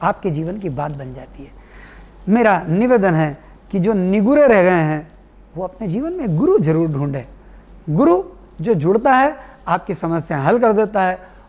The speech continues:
और उसका कुछ भी घटता नहीं है,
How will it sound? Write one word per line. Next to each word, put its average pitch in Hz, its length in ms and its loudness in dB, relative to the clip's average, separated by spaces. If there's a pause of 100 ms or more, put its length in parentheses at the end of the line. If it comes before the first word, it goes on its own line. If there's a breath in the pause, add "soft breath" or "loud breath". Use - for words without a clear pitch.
और 277 380 -2 (480)
उसका 277 240 0
कुछ 311 220 0
भी 392 360 2
घटता 233 360 -2
नहीं 220 180 -4
है, 165 180 -6